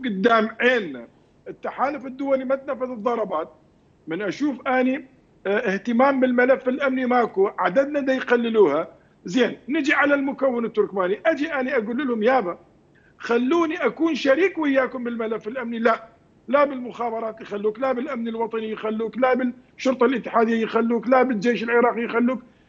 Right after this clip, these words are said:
أي واحد تركماني موجود كأنه إحنا نعيش،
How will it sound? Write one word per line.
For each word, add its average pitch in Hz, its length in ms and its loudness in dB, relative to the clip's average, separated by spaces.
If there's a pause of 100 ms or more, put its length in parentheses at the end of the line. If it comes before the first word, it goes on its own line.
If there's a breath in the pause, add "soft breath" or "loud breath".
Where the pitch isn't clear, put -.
(340 soft breath)
أي 339 260 4
واحد 254 420 -4 (120)
تركماني 233 760 -2
موجود 202 600 -6
كأنه 269 480 0
إحنا 240 200 -6
نعيش، 254 480 -6